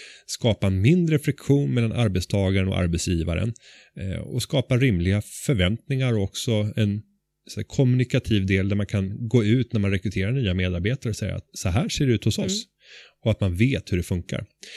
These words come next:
Speaker 1: Och därför har vi tagit fram någonting som vi kallar Företagarnas ansvarskodex.
Speaker 2: Mm.
Speaker 1: Och det här ska nu kongressen få fatta beslut om, om vi ska rulla ut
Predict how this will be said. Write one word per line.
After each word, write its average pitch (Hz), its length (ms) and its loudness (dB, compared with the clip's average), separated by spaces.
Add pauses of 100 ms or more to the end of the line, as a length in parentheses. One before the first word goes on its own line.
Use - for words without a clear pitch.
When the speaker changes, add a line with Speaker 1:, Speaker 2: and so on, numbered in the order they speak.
(240)
Speaker 1:
Och 120 60 -2
därför 160 220 4
har 160 40 8
vi 147 60 6
tagit 147 260 2
fram 151 160 0
någonting 113 260 2
som 110 180 0
vi 104 60 0
kallar 92 320 2
Företagarnas 98 1120 0
ansvarskodex. 98 1300 -2
Speaker 2:
Mm. 185 100 -8
Speaker 1:
Och 101 60 4
det 101 60 4
här 156 120 4
ska - 200 -2
nu 104 160 4
kongressen 104 640 0
få 98 220 -4
fatta - 260 -2
beslut 156 420 0
om, 95 200 -6
om - 180 -6
vi 90 80 0
ska 98 360 -4
rulla 98 340 2
ut 165 240 -4